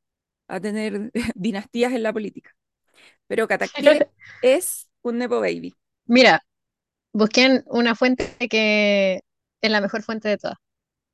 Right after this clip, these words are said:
Speaker 2: Todos dicen que no, pero todos sabemos que sí. Según Wikipedia,
Speaker 1: <laughs> Muy bien.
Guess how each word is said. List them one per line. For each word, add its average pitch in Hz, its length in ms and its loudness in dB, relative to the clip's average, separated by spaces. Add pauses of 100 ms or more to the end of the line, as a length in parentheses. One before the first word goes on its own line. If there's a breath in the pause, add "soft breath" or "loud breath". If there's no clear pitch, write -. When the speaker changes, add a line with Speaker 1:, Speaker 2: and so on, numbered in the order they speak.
(140)
Speaker 2:
Todos 262 180 4
dicen 233 240 2
que 247 120 -2
no, 330 260 2
pero 233 200 0
todos 240 200 -2
sabemos 226 320 -6
que - 140 -8
sí. - 240 -14 (200)
Según 285 420 4
Wikipedia, 311 600 4 (320)
Speaker 1:
<laughs> - 340 -8
Muy 277 120 4
bien. 202 300 0